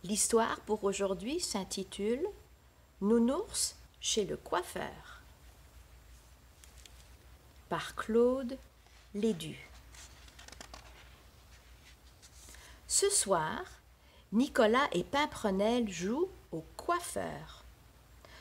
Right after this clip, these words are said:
Nos deux petits amis ont soigneusement préparé tout leur matériel. Ils n'attendent plus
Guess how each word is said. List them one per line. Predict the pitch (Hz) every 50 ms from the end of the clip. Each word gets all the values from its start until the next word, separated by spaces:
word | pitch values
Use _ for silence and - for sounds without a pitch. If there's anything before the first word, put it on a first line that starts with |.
| - - - -
Nos | 185 196 202 190
deux | 160 147 214 262 311 359
petits | 349 - 240 - - 233 202 208
amis | 208 208 214 240 254 233
ont | 180 175
soigneusement | 180 - - - - 330 311 277 262 247 233 220 - 233 240 233
préparé | 226 - - - 294 294 - 247 226 220 220 240 240 240 - - - - -
tout | - 403 359
leur | 294 262 220 202
matériel. | 196 190 175 - 180 165 156 160 165 160 151 151 156 160 165 - - - - - - - - - - - - - - - - - -
Ils | 226 226 220
n'attendent | 208 196 190 190 - 175 160 - -
plus | - - 285 349 392